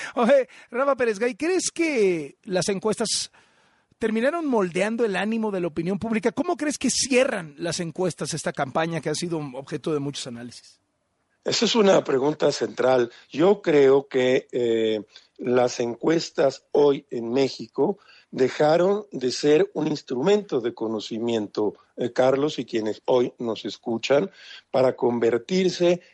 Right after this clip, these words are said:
Speaker 2: en un, eh, en una pieza más en un tablero político.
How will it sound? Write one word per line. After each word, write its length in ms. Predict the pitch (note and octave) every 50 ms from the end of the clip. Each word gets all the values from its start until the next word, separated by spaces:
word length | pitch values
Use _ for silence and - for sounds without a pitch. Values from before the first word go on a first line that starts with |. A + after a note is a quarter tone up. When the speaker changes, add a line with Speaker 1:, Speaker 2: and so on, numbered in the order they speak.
| _ _
Speaker 2:
en 260 | - C#3 B2+ B2+ C3 -
un, 360 | - D#3+ D3+ D#3+ E3+ F3 G3 - _ _ _ _ _ _ _ _ _ _ _ _
eh, 360 | C3+ C3 C3 B2 A#2+ A#2+ C3 -
en 160 | D#3 C3 C#3+
una 160 | D3 D#3 D#3+
pieza 340 | D#3 - D#3+ D3+ C#3 - C3+
más 340 | B2 C#3+ D3+ D3 D3 C#3 -
en 80 | A#2+ A2+
un 140 | A#2 A#2+ A#2+
tablero 520 | - A#2+ G#2+ G#2 A2 A2 G#2+ G#2+ G#2+ G#2
político. 760 | - G2+ G2+ G2 G2+ G2+ F#2+ - - G2 - - - F#2 F2